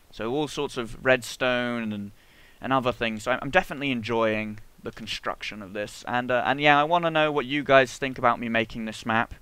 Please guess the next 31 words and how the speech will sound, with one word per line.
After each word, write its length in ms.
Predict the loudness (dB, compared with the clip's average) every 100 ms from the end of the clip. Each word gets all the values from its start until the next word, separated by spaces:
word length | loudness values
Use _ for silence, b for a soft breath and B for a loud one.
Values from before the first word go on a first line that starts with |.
| b b b b b b -2
Uh, 80 | 2
as 160 | 2
I 40 | 0
said, 320 | 0 0 2
I, 160 | -2 -4 -8
I'd 160 | -10 -6
made 200 | -4 -4
that 200 | -6 -8
previous 540 | -8 -8 -6 -8 -8
Halloween 400 | -6 -6 -4 -6 -6
map, 160 | -8
but 120 | -8 -10
it's 260 | -12 -10
n-, 100 | -6 -4
it's 160 | -4
gonna 160 | -4 -2
be 100 | -2
nothing 360 | -4 -4 -8
compared 340 | -10 -6 -6 -6
to 60 | -6
this, 240 | -8 -6
and 120 | -4
there 80 | -2
was 100 | 0
a 60 | 0
lot 120 | 0
of 100 | -2
problems 520 | -4 -2 -4 -6 -8
with 120 | -4
that 180 | -4 0
map 300 | 0 0